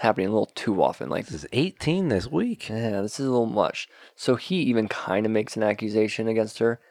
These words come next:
Speaker 1: Uh, I think he tries to be, I think he tries to be polite about it, or at least try to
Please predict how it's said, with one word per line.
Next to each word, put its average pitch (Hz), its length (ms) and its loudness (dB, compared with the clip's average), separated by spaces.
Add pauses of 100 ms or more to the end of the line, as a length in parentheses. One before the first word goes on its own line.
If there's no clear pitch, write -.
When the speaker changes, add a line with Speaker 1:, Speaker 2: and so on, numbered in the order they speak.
(200)
Speaker 1:
Uh, 165 300 6
I 127 120 -2
think 139 220 0
he 131 60 -2
tries 123 240 8
to 110 60 -6
be, 113 320 -2 (320)
I - 80 -20
think 180 140 2
he 160 60 6
tries 123 160 8
to 107 60 -10
be - 100 -4
polite - 360 0
about 156 240 10
it, 156 140 4
or 98 180 4
at 107 80 0
least 104 220 -2
try 98 160 6
to 98 240 6